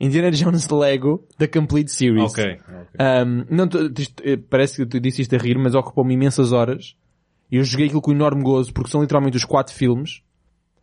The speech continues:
Speaker 2: Mas
Speaker 1: Ahm,
Speaker 2: tem-, tens dois, não é? Tens o, tens o primeiro le-, tens o primeiro jogo do, do Lego e depois tens o segundo.
Speaker 1: Sim, eu tô, tô, tô a falar do segundo que junto, juntou tudo.
Speaker 2: Ah, juntou tudo.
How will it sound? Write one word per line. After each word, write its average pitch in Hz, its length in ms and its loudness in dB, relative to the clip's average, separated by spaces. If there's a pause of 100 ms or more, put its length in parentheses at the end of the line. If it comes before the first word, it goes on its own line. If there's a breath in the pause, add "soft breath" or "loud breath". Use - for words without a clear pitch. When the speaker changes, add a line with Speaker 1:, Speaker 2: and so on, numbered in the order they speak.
(120)
Speaker 2:
Mas 127 320 2
Speaker 1:
Ahm, - 20 -4 (100)
Speaker 2:
tem-, 120 80 -6
tens 120 160 -6
dois, 123 200 -4
não 98 100 -12
é? 104 100 -14
Tens 90 280 -18
o, 87 240 -18 (460)
tens 92 100 -18
o 92 60 -14
primeiro 95 360 -6
le-, 87 220 -8
tens 90 160 -10
o - 20 -20
primeiro 98 240 0
jogo 98 200 -2
do, 98 300 -2
do 95 180 -6
Lego 104 180 2
e 110 40 -2
depois 107 180 -4
tens 110 120 -2
o 107 120 -6
segundo. 104 520 -8
Speaker 1:
Sim, 117 320 0
eu 98 60 -10
tô, 123 240 0
tô, 131 100 0
tô - 220 -2
a - 20 -16
falar 156 120 0
do 147 80 -8
segundo 156 180 0
que 131 140 -6
junto, 127 260 -2
juntou 123 260 2
tudo. 143 320 -4
Speaker 2:
Ah, 104 140 -6
juntou 92 240 -16
tudo. 87 200 -20